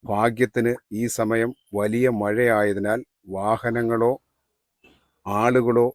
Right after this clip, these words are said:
ഇവിടെ ഇല്ല എന്നുള്ളത് വലിയ ദുരന്തം ഒഴിവാക്കി. ഇനി പോസ്റ്റുകൾ കിഴക്ക് ഭാഗത്തെ ദേശീയപാതയിലേക്കാണ് മറിഞ്ഞതെങ്കിൽ ഓച്ചിറയിൽ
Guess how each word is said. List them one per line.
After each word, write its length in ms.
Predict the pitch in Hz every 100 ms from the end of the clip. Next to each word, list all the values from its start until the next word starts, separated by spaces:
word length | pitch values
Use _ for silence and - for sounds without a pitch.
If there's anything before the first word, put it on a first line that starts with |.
| _
ഇവിടെ 240 | 110 110 110
ഇല്ല 460 | 107 101 113 120 - -
എന്നുള്ളത് 580 | 101 107 101 101 117 -
വലിയ 340 | 98 101 110 120
ദുരന്തം 480 | 98 98 98 107 113
ഒഴിവാക്കി. 520 | 101 101 98 92 - - - - - 1077 1077 1077 1077 1077 1077 1077 1077 _ _ _ _ _ _ _ 110
ഇനി 180 | 120 117 -
പോസ്റ്റുകൾ 600 | 107 127 - 139 135 135 - _ _ _ _ _ _ _ _ _ _ _ _ _ -
കിഴക്ക് 340 | 117 127 -
ഭാഗത്തെ 520 | 135 135 131 127 -
ദേശീയപാതയിലേക്കാണ് 1500 | 120 107 117 117 135 127 127 127 120 117 113 - 110 113 120 -
മറിഞ്ഞതെങ്കിൽ 760 | 101 107 117 120 110 104 98 85 _ _ _ _
ഓച്ചിറയിൽ 680 | 101 110 - 120 120 110 120